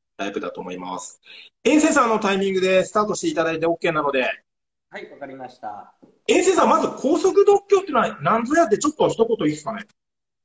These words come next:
Speaker 2: あ、何ぞやというのですか？
Speaker 1: はい、一言でいいのでお願いします。
Speaker 2: えっと、あの、私たちが、えー、日蓮宗の僧侶っていうのは、あの、普通のお葬式であったり、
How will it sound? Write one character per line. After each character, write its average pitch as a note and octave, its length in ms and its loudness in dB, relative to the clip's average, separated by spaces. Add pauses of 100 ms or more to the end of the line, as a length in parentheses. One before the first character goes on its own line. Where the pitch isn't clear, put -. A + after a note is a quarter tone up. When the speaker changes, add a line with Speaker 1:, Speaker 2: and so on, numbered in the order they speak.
(640)
Speaker 2:
あ、 F#3 180 -14
何 G#3+ 240 -6
ぞ A#3+ 120 -4
や F#3+ 160 -4
と C3+ 80 -12
い A#2+ 120 -12
う A#2 40 -16
の A2 200 -20
で G#2+ 80 -20
す - 80 -20
か？ - 300 -20
Speaker 1:
は G3+ 240 0
い、 - 140 -6
一 B3+ 200 -4
言 A#3+ 240 2
で D3 120 2
い C#3 100 -4
い C#3 60 -10
の C#3+ 80 -16
で - 100 -16 (200)
お - 40 -18
願 C#3+ 80 -12
い C#3+ 40 -14
し - 100 -20
ま C#3+ 180 -4
す。 - 200 -16
Speaker 2:
え F#3+ 40 -12
っ - 20 -20
と、 F#3+ 600 -16 (680)
あ D#3+ 220 -14
の、 D3 760 -16 (920)
私 C4 380 -14
た A#3 100 -14
ち G3+ 180 -16
が、 F#3 320 -12
え C3 500 -14
ー、 D#3+ 60 -14
日 F3 160 -18
蓮 C#4+ 240 -16
宗 B3+ 380 -18
の B3 240 -12
僧 G3 320 -18
侶 D3+ 180 -14
っ - 140 -20
て C3 80 -20
い B2 100 -18
う A#2 60 -20
の G#2 100 -20
は、 A2+ 320 -20 (540)
あ - 100 -16 (340)
の、 A2 880 -20
普 F3+ 80 -20
通 B3 160 -20
の B3 140 -14
お - 60 -12
葬 C4+ 240 -12
式 C4+ 240 -18
で B3+ 120 -12
あ B3+ 60 -10
っ B3+ 200 -20
た C3+ 120 -16
り、 A#2+ 400 -20